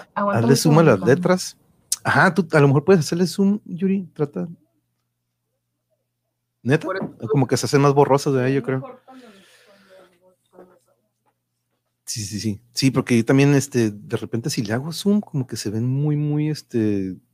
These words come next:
Speaker 2: borrosillas y muy grandes. Pero, este, lo bueno que <laughs> más o menos ya, ya entrando en calor, ya vamos entrándole a lo que es. Pero déjeme traer la segunda hoja y prepararla,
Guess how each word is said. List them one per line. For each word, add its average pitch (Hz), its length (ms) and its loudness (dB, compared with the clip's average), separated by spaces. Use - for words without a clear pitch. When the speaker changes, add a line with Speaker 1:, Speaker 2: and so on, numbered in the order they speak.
Speaker 2:
borrosillas 101 720 -4
y 107 40 -6
muy 104 220 -2
grandes. 123 500 -4
Pero, 98 240 0
este, 95 520 -4
lo 113 160 4
bueno 135 220 6
que 117 160 6
<laughs> 160 340 4
más 135 140 2
o - 20 6
menos 156 260 8
ya, 147 220 6
ya 127 200 4
entrando 135 380 4
en 143 100 4
calor, 131 360 4
ya 120 140 2
vamos 117 280 -2
entrándole 110 420 -4
a 101 40 -4
lo 98 140 -10
que 90 200 -20
es. - 220 -20
Pero 101 160 -12
déjeme 104 360 -8
traer 101 280 -12
la 120 120 -10
segunda 123 540 -8
hoja 113 280 -6
y 113 60 -12
prepararla, 101 720 -18